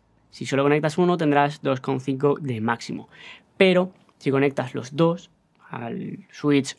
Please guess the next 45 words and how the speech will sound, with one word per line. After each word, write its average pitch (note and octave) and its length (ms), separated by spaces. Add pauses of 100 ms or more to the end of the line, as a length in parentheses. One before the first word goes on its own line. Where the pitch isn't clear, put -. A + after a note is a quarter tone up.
o D#3+ 220
al C3 120
ordenador E3 560
vas D3 220
a D#3 80
tener C#3+ 300
hasta D3 340 (220)
cinco D3 440
gigabits C3 380
por - 140
segundo. D#3+ 400 (360)
Así E3 280
que D#3 120
ya D#3 120
depende D3 320
de C#3 80
lo C3 100
que C3 100
tú B2+ 160
quieras - 260
hacer. - 200 (460)
En D#3 100
este E3 220
caso D3+ 320
vamos C#3 260
a C3 60
decirle C#3+ 520 (200)
que B2+ 120
no. A#2+ 140 (920)
No D#3+ 180
queremos C#3+ 320
agregación C3 400
de B2+ 60
enlaces. - 420 (500)
Y D#3 260
esto E3 340
es D3 320 (220)
similar B2+ 920
a C3+ 320
algo D3 240
que D3 100
también C#3+ 220
se D3 80
pueda C#3+ 420
utilizar, D3+ 720